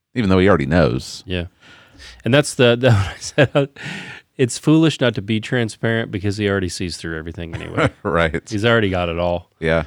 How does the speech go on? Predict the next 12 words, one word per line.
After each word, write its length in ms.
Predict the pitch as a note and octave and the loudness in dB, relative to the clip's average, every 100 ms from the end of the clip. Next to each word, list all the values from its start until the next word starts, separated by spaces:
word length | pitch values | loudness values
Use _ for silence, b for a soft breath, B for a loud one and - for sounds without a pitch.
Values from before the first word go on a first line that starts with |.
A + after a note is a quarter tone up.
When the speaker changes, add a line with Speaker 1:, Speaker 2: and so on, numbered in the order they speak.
| _ | _
Speaker 2:
So 200 | - F#2+ | -12 -6
you 140 | F2 F2+ | -6 -4
might 140 | F#2 | -4
as 100 | F2+ | -4
well 100 | F2+ | -4
just 220 | E2+ F2 F2+ | -8 -10 -10
bring 200 | F2+ F2+ | -8 -8
it 80 | F2 | -8
all 140 | E2 | -10
to 200 | - F#2+ | -10 -10
him. 180 | E2 D#2 - | -10 -14 -8
Speaker 1:
Right. 280 | E2 D2+ | -4 -2